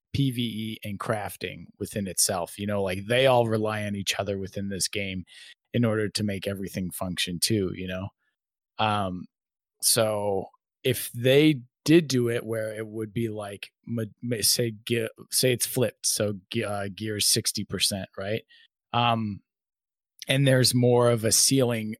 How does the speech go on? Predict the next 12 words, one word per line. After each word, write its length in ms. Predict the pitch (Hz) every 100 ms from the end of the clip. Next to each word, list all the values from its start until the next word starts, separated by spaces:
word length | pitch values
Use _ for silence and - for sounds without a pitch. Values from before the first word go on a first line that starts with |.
| -
of, 440 | 110 107 95 - -
to 120 | 127
get 220 | 120 127
to 100 | - 107
that 220 | 101 -
sixty 400 | - 107 - 101
percent 500 | - 92 - 101 -
than 520 | 98 98 90 92 87 - _ _ _ _ _
not, 340 | 123 123 104 -
you 140 | - 117
know, 240 | 107 110
like, 240 | 104 101